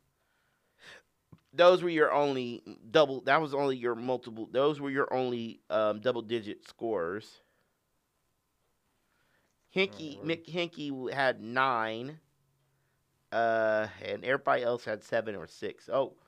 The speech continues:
Speaker 1: Porter. Porter Junior, seventeen off the bench.
Speaker 2: And you know what? Porter Junior for the Cavs, actually, he's been playing decently, I think, for
Speaker 1: Uh,
Speaker 2: Cleveland.
Speaker 1: why? Like, here's my thing.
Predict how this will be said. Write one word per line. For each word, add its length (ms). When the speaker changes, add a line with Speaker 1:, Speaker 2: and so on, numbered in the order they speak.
Speaker 1:
Porter. 480
Porter 340
Junior, 520
seventeen 680
off 220
the 80
bench. 240
Speaker 2:
And 120
you 60
know 80
what? 180
Porter 260
Junior 260
for 120
the 60
Cavs, 380
actually, 260
he's 140
been 160
playing 300
decently, 540
I 100
think, 220
for 140
Speaker 1:
Uh, 40
Speaker 2:
Cleveland. 260
Speaker 1:
why? 320
Like, 240
here's 280
my 220
thing. 400